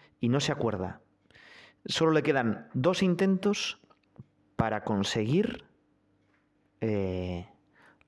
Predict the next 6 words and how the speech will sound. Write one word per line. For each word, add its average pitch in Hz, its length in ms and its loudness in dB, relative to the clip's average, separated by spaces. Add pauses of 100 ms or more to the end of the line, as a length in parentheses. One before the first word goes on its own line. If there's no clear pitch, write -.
(220)
esos 107 260 -2
doscientos 143 920 0
veinte 143 600 -2 (200)
millones 120 920 0 (300)
de 101 220 0
euros. 95 600 -2